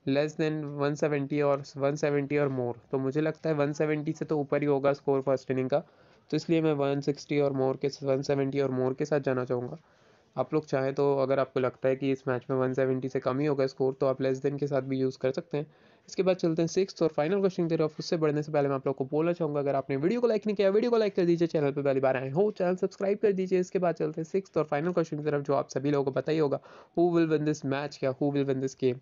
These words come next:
तो यहाँ पे इसका answer होने वाला है यहाँ पे हैदराबाद के maximum chances हैं win होने के इस match के। अगर आप लोग मुंबई के supporters हैं तो आप लोग मुंबई ही कीजिए, क्योंकि जो जिसको support करता है team, अगर आप उनको करेंगे ही नहीं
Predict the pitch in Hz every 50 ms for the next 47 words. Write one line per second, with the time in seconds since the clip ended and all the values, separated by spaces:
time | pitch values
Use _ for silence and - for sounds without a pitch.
0 | _ - - - - - _ _ - 123 123 - 131 117 - - 151 151 - 175
1 | 175 - 175 165 160 160 170 160 156 - 151 135 143 147 147 143 139 139 139 135
2 | 135 127 - - 143 135 - 143 139 127 135 131 135 135 135 135 135 131 - -
3 | 143 131 127 123 127 139 151 160 165 170 165 165 151 147 151 156 151 151 147 143
4 | 135 139 143 165 165 165 160 165 160 160 - 151 139 135 - - - 147 - -
5 | - - - - - _ _ 139 143 180 175 170 160 - 170 160 156 143 135 135
6 | 139 139 147 147 - 147 - 139 - 139 135 143 143 139 139 139 139 135 139 135
7 | 131 - - 135 131 - 127 127 127 131 135 135 139 139 135 139 - 139 139 147
8 | 143 147 147 147 143 143 160 151 143 151 151 143 147 135 - - 143 - 135 -
9 | - 151 156 156 160 147 143 151 139 139 139 139 139 139 131 135 139 135 131 131
10 | 139 135 131 - 139 127 - 139 131 139 147 147 143 143 135 131